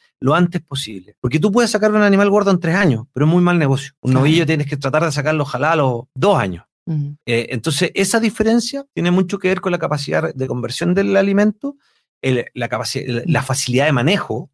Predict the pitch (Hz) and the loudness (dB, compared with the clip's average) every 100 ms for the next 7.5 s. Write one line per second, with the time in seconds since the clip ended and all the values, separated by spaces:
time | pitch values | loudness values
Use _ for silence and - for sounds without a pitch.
0 | _ - - 110 113 - _ 123 120 120 | _ -20 -16 -12 -10 -12 _ -8 -6 -2
1 | 139 143 143 170 196 233 170 190 233 226 | 0 2 2 2 4 4 6 6 6 4
2 | - 233 254 285 262 226 175 240 - 277 | 4 6 6 4 4 4 4 2 2 2
3 | 262 240 - 240 202 220 226 226 190 202 | 2 2 -2 -4 -4 0 0 2 4 4
4 | 403 - - 139 120 - - 120 _ 110 | 2 0 -2 -2 -2 -6 -4 -6 _ -4
5 | 98 90 - - _ _ _ _ 123 123 | -2 -4 -12 -20 _ _ _ _ -6 -2
6 | 127 131 135 147 208 226 226 233 220 247 | -4 -2 0 4 4 4 4 4 6 4
7 | 277 294 277 269 | 4 4 6 6